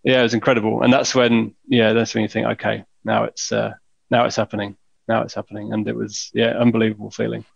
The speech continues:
So we flew to Germany, and then almost immediately, um, had to fly to Dubai for the pre-course.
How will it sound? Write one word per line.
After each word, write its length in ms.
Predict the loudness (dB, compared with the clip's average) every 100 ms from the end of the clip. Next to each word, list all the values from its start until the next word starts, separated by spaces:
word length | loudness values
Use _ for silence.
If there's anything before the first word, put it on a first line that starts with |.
| _ _
So 120 | 0
we 80 | 0
flew 220 | 2 2
to 100 | 2
Germany, 420 | 4 4 6 4 4
and 160 | 4
then 260 | 4 4 0 -6 -20 _
almost 340 | 2 2 2 2
immediately, 640 | 4 4 2 2 2 0 _ -4
um, 480 | 0 0 0 -6 -12 _ _ _ _
had 100 | -10
to 60 | -4
fly 160 | -2 0
to 180 | -2 -4
Dubai 540 | -6 0 2 4 2
for 120 | -2
the 80 | -10
pre-course. 800 | -4 -2 -2 0 0 0 -2 -10